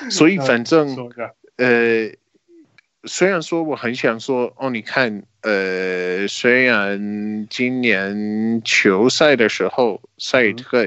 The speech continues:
Speaker 1: 一直在挣扎，
Speaker 2: 嗯。
Speaker 1: 一直在找出一个最恰当的组合，或者是在培养他们的默契。”
Speaker 2: 嗯哼。
Speaker 1: 但是到了季后赛，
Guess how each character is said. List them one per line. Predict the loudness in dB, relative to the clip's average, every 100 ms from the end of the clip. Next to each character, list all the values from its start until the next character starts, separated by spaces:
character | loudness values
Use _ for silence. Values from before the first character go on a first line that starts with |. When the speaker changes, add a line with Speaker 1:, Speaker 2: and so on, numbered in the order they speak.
| -2
Speaker 1:
一 | -8
直 | -6 -2
在 | 0 0
挣 | -2 -2 0
扎， | -2 -2
Speaker 2:
嗯。 | -4
Speaker 1:
一 | -4
直 | -2 -4
在 | 2 2 4 2 -2 -16 -20 -20 _ -4
找 | -4 -2 -8
出 | -2 -2
一 | -2 -4
个 | -2 -2 -2 -8 _
最 | -4 2 6 8 8 4 0
恰 | -6 -2 2 2 0 -6
当 | -2 -2 -2 -10
的 | -8 -8 -8 -10 -12 _ _
组 | -8 -6 -4 -4
合， | 0 0 2 -2 -4 -12 -18 -16 -18 -20
或 | 2 4
者 | 4
是 | 6 6 6 0 _ -20 -20 _ _ _ -20 _
在 | 2 4 4 2 -2 -14 _ _ _
培 | -10 -6 -4 0
养 | -2 -2 -16
他 | -14 -12
们 | -10 -8
的 | -8
默 | -6 -2 -4
契。” | -4 -6 -6 -6 _ _ -20 -20 -20
Speaker 2:
嗯 | -16
哼。 | -14 -16 _ _ _ 0
Speaker 1:
但 | 2 4
是 | 0
到 | 2 2
了 | 0
季 | -4 -6
后 | -2 -4 -4
赛， | -2 -2 -2